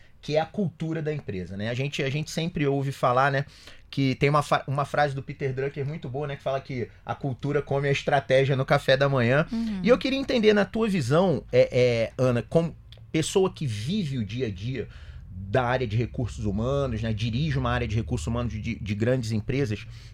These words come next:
Speaker 1: é, como a cultura se torna um diferencial competitivo pra uma empresa?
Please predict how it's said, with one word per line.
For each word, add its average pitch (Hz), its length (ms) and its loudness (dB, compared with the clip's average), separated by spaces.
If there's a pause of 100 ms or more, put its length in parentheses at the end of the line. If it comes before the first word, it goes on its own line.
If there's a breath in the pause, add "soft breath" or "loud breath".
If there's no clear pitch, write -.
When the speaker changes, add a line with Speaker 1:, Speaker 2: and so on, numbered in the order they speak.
Speaker 1:
é, 127 160 4 (300 loud breath)
como 381 180 0
a 370 60 4
cultura 208 640 0
se - 220 -8
torna 180 400 0
um 175 120 -2
diferencial 139 1080 -4 (320 soft breath)
competitivo 127 720 -4
pra 131 120 -12
uma 117 140 -4
empresa? 95 400 -6